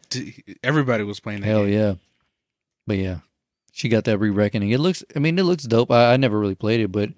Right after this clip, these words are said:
Speaker 2: that, that's her type of game though. Like
Speaker 1: Hmm.
Speaker 2: action adventure slash R P G-ish, whatever.
Speaker 1: Right.
Speaker 2: It looks dope.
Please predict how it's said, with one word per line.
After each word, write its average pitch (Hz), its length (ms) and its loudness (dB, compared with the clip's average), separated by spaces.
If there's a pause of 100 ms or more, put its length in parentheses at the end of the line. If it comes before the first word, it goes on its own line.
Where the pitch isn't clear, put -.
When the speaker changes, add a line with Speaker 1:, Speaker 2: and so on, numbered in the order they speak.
(640)
Speaker 2:
that, 110 200 0
that's 110 180 2
her 113 140 2
type 101 200 -2
of 98 80 -8
game 101 260 -2
though. 92 280 -6
Like 104 220 -6
Speaker 1:
Hmm. 147 120 -10 (300)
Speaker 2:
action 117 380 0
adventure 107 680 0
slash 107 400 -4
R 107 160 -2
P 107 220 -4
G-ish, 104 560 -4
whatever. 107 520 -6
Speaker 1:
Right. 110 300 -6 (360)
Speaker 2:
It 110 80 -4
looks 123 200 0
dope. 95 240 -4